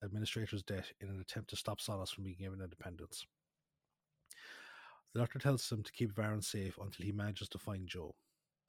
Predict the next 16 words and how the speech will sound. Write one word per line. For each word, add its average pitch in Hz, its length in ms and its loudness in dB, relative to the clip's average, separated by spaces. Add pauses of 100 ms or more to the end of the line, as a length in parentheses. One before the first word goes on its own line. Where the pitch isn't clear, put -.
(340)
They 101 60 0
make 135 220 6
their 151 120 6
way 127 120 8
to - 100 -2
the 104 80 -2
marshal's 104 360 2
office, 90 420 -2 (140)
who 104 100 0
at 101 80 0
that 113 220 4
moment 98 260 0
is 90 100 -2
talking 101 300 -2
to - 60 -10
Cotton. - 340 -4